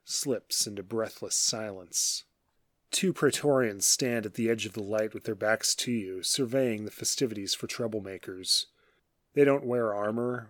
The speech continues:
or carry javelins. Neither are needed for this sort of light duty in the wealthier hills. They must feel the thickening of the air,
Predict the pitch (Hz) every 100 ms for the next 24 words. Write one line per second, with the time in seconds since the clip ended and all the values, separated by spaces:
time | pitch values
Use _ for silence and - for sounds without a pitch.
0 | 104 101 - 113 107 101 98 98 113 120
1 | 113 - - _ _ _ _ _ _ 113
2 | 113 117 107 98 110 131 107 95 - 104
3 | 123 - 107 95 104 104 - 113 104 110
4 | 107 95 92 104 92 - 107 95 - 104
5 | 107 120 127 - - _ _ _ _ _
6 | _ - 131 147 - - 156 143 123 110
7 | - 147 - 123 110 107 101 104 110 107
8 | 98 98 95